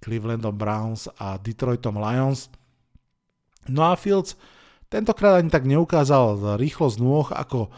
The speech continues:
skôr dobrú silnú ruku, čo je asi aj hodnotnejšie. A bolo zaujímavé sledovať, že jeho obľúbeným terčom bola hlavne jedenástka Darrell Mooney a, a nie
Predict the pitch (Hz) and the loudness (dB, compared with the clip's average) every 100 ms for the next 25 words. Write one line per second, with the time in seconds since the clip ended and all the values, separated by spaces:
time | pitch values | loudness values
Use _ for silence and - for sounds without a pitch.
0 | - _ - - 117 107 107 143 175 185 | -20 _ -20 -6 -2 0 2 2 4 0
1 | - 156 180 208 185 135 135 196 185 147 | 0 2 2 2 2 0 0 -4 -2 -2
2 | 113 113 - 165 117 98 98 131 165 160 | -2 -2 -4 -2 -2 -2 -4 -2 -2 -4
3 | 165 156 147 - 156 151 - - - - | -2 -2 -2 -2 0 0 -2 -20 -20 -20
4 | - 98 165 202 135 151 180 175 147 - | -12 0 4 4 4 2 2 0 -2 -2
5 | 143 160 139 120 139 139 110 117 151 143 | -2 0 0 0 0 2 0 0 0 0
6 | 139 127 135 139 - 143 143 139 139 156 | 0 -2 -2 -4 -4 -4 -2 0 0 -2
7 | 160 139 147 190 175 - 151 127 127 - | 0 2 2 0 -2 -4 -2 -2 -4 -14
8 | - _ 107 123 151 175 139 156 185 165 | -20 _ -6 0 2 2 2 2 2 2
9 | 127 120 - - - _ - 107 107 - | 2 0 -8 -20 -20 _ -10 -4 -4 -4
10 | - 123 139 147 | -4 0 2 0